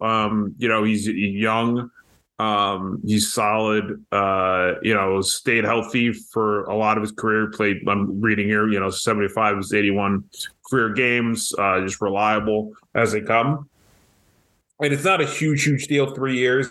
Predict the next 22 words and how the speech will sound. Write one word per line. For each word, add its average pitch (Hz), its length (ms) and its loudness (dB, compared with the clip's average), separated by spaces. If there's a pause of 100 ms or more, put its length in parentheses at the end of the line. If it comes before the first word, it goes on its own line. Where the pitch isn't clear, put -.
And, 107 260 0
you 117 60 2
know, 110 160 4
for 110 120 0
someone 123 360 2
of, 113 100 -2
of 113 240 0
his 117 120 -4
quality, 117 580 2
I, 104 220 2
I - 20 0
think 165 220 -2
he 101 140 -2
took - 300 2
one 104 140 2
of 95 60 0
the 95 60 2
lesser 101 440 2
deals 95 440 0
in 90 80 -10
terms 98 280 0
of, 90 120 0